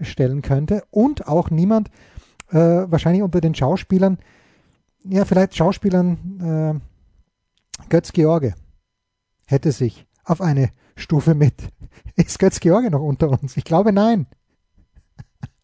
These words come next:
<laughs> Nein, Götz George. Nein, er ist nicht mehr unter uns. Das tut mir jetzt sehr leid, aber Götz George hätte sich vielleicht auf eine Stufe mit Michael Caine stellen können. Ansonsten niemand, und das, das fand ich großartig. Sich dieses selbst nicht so ernst nehmen, das, das ist fantastisch. Wieso haben das nicht mehr Leute geliked?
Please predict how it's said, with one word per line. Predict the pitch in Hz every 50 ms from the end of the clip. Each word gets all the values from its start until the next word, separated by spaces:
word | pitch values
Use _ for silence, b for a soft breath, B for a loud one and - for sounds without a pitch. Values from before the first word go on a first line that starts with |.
| - - _ _ _ - _ _ _ _ - _ _ _ - - B B B
<laughs> | B 220 - -
Nein, | - 214 180
Götz | - 202 180 - -
George. | - - - - 196 180 175 - 220 B B B B B B
Nein, | B 196 233
er | 233 220
ist | 202 190
nicht | 226 285 277 -
mehr | - 190
unter | 151 139 131 143
uns. | 135 -
Das | - 160
tut | - 226 -
mir | 214
jetzt | 202 185 -
sehr | -
leid, | 190 190 175 160
aber | 156 156
Götz | - 190 226 - -
George | - 160 165 202 196
hätte | 160 151 - 208
sich | - 180 -
vielleicht | - 151 147 147 -
auf | 156
eine | 160 147 147 160 147
Stufe | - - 160 156 - 147 127 B B B B B B B
mit | 175 160
Michael | 147 156 147 147 - 160
Caine | 123 - - 151 151 139 117 - _ _ _ _ _ _ _ _ _ _
stellen | - - - 139 131 117 120 120
können. | - 117 113 110 107 101 - _ _ _ _ _ _ _ _ _ _
Ansonsten | - 156 147 127 147 165 214 214 - _ 180
niemand, | 180 185 185 180
und | 170 151 -
das, | 175 - -
das | 196 -
fand | - 185 220 226
ich | 170 -
großartig. | - 123 151 254 - - 143 110 117 117 B B B B B B B
Sich | B - 202 -
dieses | - 208 175 190 170 - - - -
selbst | - 170 202 269 - - - -
nicht | 214 - -
so | - 196
ernst | 165 165 190 247 247 - _
nehmen, | - 131 123 127 127
das, | - 165 -
das | - 180 165 -
ist | 202 170
fantastisch. | - - 180 170 - 123 160 226 220 - - - -
Wieso | 165 180 180
haben | 196 196
das | 196 190 -
nicht | 208 175 -
mehr | 165 180 202
Leute | 196 180 185 185 202
geliked? | 160 175 151 147 170 190 - - -